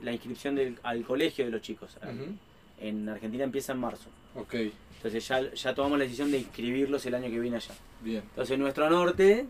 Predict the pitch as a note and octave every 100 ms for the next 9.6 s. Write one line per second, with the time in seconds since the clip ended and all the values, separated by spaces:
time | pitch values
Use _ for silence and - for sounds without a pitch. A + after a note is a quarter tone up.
0 | - C#3+ D3 C#3+ D#3+ D#3 D3 E3 D#3+ D#3+
1 | G3 C4 - - D3 D3 F3+ - D3 E3
2 | G3 G3 G3 G3 G3+ - G3 F#3+ - G3+
3 | F3 F3 - C#3+ C3+ G3 A3+ A3+ - -
4 | C3+ D3+ D#3+ E3+ D#3+ D#3+ D#3 - - -
5 | C#3+ C3+ A#2+ - A2 A2 A#2 D3 D3 B2+
6 | A2+ C3+ D3 C#3 C#3+ C#3+ D#3 D#3 E3 E3+
7 | G#3+ A#3 G#3+ F#3+ G3+ G#3 G#3 G3 - -
8 | - G#3+ G#3+ F#3 E3+ F#3 E3+ C#3+ C3+ C#3
9 | C3 D#3+ D#3+ D#3+ C#3